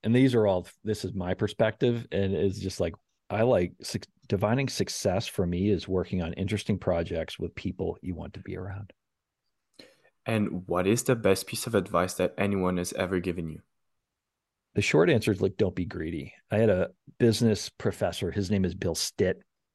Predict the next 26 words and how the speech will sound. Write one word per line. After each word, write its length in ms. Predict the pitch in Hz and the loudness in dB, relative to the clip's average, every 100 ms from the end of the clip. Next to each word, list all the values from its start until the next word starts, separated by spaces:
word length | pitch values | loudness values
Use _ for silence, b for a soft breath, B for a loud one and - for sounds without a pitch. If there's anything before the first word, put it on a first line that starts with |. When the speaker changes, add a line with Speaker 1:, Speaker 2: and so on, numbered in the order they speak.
| - | -8
Speaker 1:
and 520 | 95 95 90 85 85 92 B B - | -4 -2 -2 -2 -6 -8 B B -4
he, 380 | - 123 113 - _ - | 2 2 2 -4 _ -14
he 240 | - 135 | -4 -2
once 240 | 117 113 - | 2 2 2
told 240 | - 101 | 2 2
me 140 | 95 90 | 2 2
that, 240 | 90 87 _ _ _ _ _ _ _ _ _ | 0 0 _ _ _ _ _ _ _ _ _
"Do 80 | 113 | 0
you 80 | 113 | 4
want 200 | 123 120 | 4 4
to 80 | - | 2
own 240 | 107 110 | 2 2
a 60 | 92 | 0
slice 360 | - 98 101 | 0 0 0
of 60 | 101 | -4
a 60 | |
watermelon, 600 | 85 85 98 120 160 190 - _ _ _ _ 113 | -2 -2 -2 -2 -2 -4 -10 _ _ _ _ 2
or 160 | 113 | 2
do 80 | 104 | 4
you 100 | 107 | 2
want 160 | 104 101 | 0 -2
to 60 | |
own 260 | 101 101 101 | -4 -4 -4
a 60 | |
whole 260 | - 101 92 | -2 0 0
raisin? 420 | 82 85 - 82 | -2 -8 -8 -12